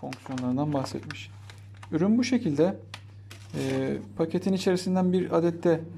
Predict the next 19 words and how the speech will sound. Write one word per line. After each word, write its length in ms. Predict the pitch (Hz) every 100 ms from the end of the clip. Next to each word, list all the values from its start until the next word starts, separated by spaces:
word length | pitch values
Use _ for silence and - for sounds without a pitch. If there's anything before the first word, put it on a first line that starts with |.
| - - -
kumanda 520 | - 170 175 170 147 - - - - -
pili 220 | - 151 151
çıktı. 480 | 135 - 151 170 165 -
O 160 | - 143
da 200 | 143 - - - -
şuraya 280 | - 143 135
takılıyor. 680 | 127 135 143 131 127 143 156 - 170 170 - - - - - - - - - - - - - - - - - - - - - - -
Burası 280 | 139 - 139
birazcık 500 | 135 131 135 143 - - - - - - - - - - - - - -
sert 440 | - 143 131 - - - - -
geçiyor. 380 | - 92 156 143
Ben 220 | 139 135
bunu 200 | 139 131 - - -
tabii 160 | 143 127
ki 80 | -
de 120 | -
taktım. 540 | 143 131 - 143 - - - - - - - - - - - - - - -
Saatimizi 800 | - - 143 131 - 131 127 127
ayarladım. 560 | 135 127 127 131 151